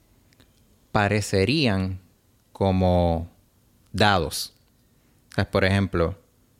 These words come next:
eh, este, yo voy a empezar este negocio,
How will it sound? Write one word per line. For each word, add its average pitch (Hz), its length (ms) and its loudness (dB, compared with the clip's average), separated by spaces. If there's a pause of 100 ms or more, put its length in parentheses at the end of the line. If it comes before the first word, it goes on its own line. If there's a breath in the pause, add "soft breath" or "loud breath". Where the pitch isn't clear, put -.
(100)
eh, 87 580 0 (340)
este, 123 440 -4 (120)
yo 98 180 -2
voy 107 100 0
a - 20 0
empezar 131 320 -2
este 131 200 -4
negocio, 127 640 -2